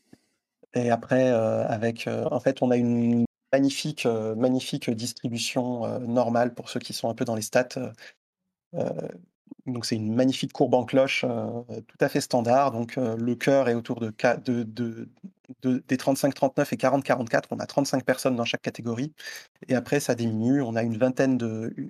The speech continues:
une vingtaine de personnes, quarante-cinq, quarante-neuf. Et, euh,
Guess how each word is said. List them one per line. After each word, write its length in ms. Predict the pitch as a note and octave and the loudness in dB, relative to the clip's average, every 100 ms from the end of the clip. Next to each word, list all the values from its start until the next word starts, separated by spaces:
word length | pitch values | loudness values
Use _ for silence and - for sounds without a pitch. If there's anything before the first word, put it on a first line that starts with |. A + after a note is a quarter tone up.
| - | -6
une 120 | B2+ | -2
vingtaine 300 | B2+ C3 C3 | 0 2 2
de 60 | B2+ | 2
personnes, 380 | B2+ - C3 B2+ | 0 0 0 -2
quarante-cinq, 440 | B2 C3 - B2+ | -4 -4 -4 -2
quarante-neuf. 640 | B2+ A#2 A#2 B2+ C3+ C#3+ _ _ _ _ _ _ - - | 0 -2 0 2 2 0 _ _ _ _ _ _ -8 0
Et, 180 | C3 C3+ | 2 2
euh, 340 | A2 A2 G#2+ | 0 -2 -4